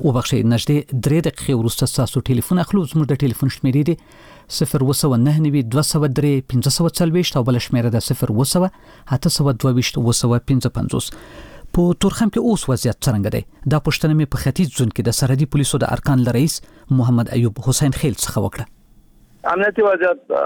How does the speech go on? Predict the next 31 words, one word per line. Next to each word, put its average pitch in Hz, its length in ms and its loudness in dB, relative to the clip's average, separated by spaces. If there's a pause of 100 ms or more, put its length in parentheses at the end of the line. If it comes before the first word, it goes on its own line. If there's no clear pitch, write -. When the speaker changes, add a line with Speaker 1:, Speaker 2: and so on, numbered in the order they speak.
(100)
Speaker 2:
الحمدلله 131 640 0
ښه - 260 -4
ده، 160 120 0
وضعیت 123 360 0
زموږ 120 280 0
په 110 100 -2
کنټرول 139 600 0
کې 156 280 -2
ده، 143 120 0 (500)
آه، 120 260 0
وضعیت 117 420 2 (120)
ډېر 104 320 0
بد 98 240 -2
نه 98 120 0
ده، 90 100 0
ښه - 180 -6
ده. 82 80 -10
Speaker 1:
آه، - 880 -6
څرنګه 170 300 0
اوس 175 260 0
هم، 156 200 0
آه، 120 420 0
خال 165 240 0
خال 139 240 -2
ډزې 156 460 -2
روانې 185 280 2
دي 196 80 0
او 147 80 0
که 160 120 -2
نه 151 160 2
ډزې 143 320 0